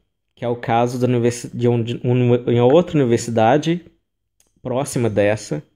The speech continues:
que as coisas ficam ainda mais malucas. Então,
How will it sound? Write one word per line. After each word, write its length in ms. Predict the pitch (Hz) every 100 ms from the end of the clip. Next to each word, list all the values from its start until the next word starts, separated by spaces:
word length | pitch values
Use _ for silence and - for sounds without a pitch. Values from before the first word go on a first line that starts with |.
| _ _ _ _ -
que 80 |
as 120 | 120 - -
coisas 200 | 131 131
ficam 220 | 123 135
ainda 220 | 147 160
mais 240 | 143 156 156
malucas. 720 | 143 120 110 101 104 - - _ _ _ _ _ _ _ _ _ _ _ _ _ _ _ _ _ _ _ _ _ _ _ _ _ _ -
Então, 300 | 135 113